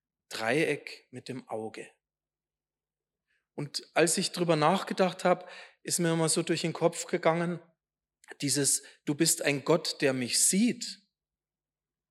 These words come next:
muss ja nicht unbedingt positiv sein. Ein Gott, der alles sieht, kann ja auch durchaus etwas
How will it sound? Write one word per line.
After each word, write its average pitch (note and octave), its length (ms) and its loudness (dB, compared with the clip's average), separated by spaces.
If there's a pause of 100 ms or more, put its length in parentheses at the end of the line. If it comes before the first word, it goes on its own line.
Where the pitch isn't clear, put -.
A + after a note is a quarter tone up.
(160)
muss C#3 400 2
ja F#3 120 2
nicht F3 500 -4
unbedingt F3+ 1000 -2 (500)
positiv D3+ 560 -4
sein. F#2+ 420 -6 (1500)
Ein A2+ 200 -8
Gott, - 460 -4
der A2+ 240 -2
alles B2 380 -2
sieht, - 420 -4 (1600)
kann C#3 220 -2
ja B2+ 200 -2
auch D3 320 0
durchaus C#3+ 640 0
etwas - 840 -4